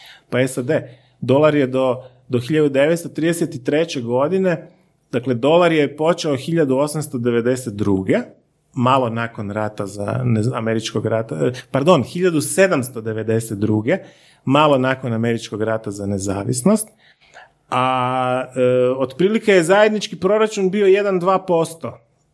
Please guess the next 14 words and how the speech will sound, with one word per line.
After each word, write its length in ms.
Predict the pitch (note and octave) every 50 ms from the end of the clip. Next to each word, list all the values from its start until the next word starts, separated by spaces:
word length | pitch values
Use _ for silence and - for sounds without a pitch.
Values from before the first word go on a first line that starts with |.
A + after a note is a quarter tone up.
| _ _
američki, 580 | - C3+ B2+ C3 B2+ A#2+ A2 A2 - - - -
federalni. 840 | - - D3+ C3 B2 A2+ A2 G#2+ G#2+ G#2 - - - B2 - - - _ _ _ _ _ _ _
Slično 400 | - - F#3 A3+ G#3+ - G#3+ F#3+
kao 360 | - - F#3 F3+ E3+ E3 D#3+
europski 360 | E3 E3+ E3 D#3 D3+ - - C3
proračun 560 | - D3 D3 D3 C#3 C3 B2+ - B2+ A#2+ A#2
danas. 540 | A2+ A#2 B2 B2 B2 B2 - - - - _ _ _ _ _
Danas 280 | - C#3 C3+ C3 B2 B2+
je 40 | C3
europski 280 | B2 B2+ B2 B2 -
proračun 420 | - - C#3 C3+ C3 C3 - C#3 B2
nešto 260 | B2 B2 B2 B2 B2
malo 300 | B2+ C#3 D3+ D#3+ D3+ C3+
više 300 | B2 C3 B2+ - -